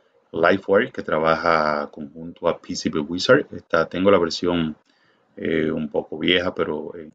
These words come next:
la web pueden encontrar ver-, versiones más recientes.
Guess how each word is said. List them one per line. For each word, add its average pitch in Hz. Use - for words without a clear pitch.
la 78
web 87
pueden 95
encontrar 90
ver-, 87
versiones 85
más 85
recientes. 78